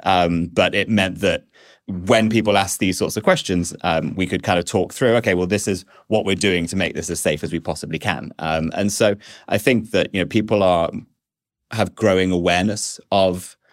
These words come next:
A I and machine learning and what the upsides are and what the downsides are. And so I think, uh, as long as you're clear about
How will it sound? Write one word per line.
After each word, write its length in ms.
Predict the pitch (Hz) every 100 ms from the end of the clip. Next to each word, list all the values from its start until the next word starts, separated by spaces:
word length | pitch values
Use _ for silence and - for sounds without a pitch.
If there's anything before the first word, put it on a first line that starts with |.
| _ _ _ _
A 160 | 104 98
I 240 | 95 98
and 420 | 95 87 80 78 -
machine 380 | 90 85 92 90
learning 420 | 90 90 90 87
and 840 | 85 80 80 76 76 80 87 82 82
what 180 | 92 -
the 120 | 90
upsides 420 | - - 92 87
are 120 | 90
and 120 | 85 85
what 100 | -
the 80 |
downsides 500 | - 85 90 104 101
are. 140 | 110 131
And 160 | 87
so 140 | - 82
I 80 | 82
think, 340 | 87 - - _ -
uh, 100 | -
as 260 | 82 98 101
long 220 | 95 92
as 160 | 85
you're 420 | 87 82 82 82 78 _ _ _ _ _ _
clear 440 | - 104 101 92
about 420 | 87 87 82 80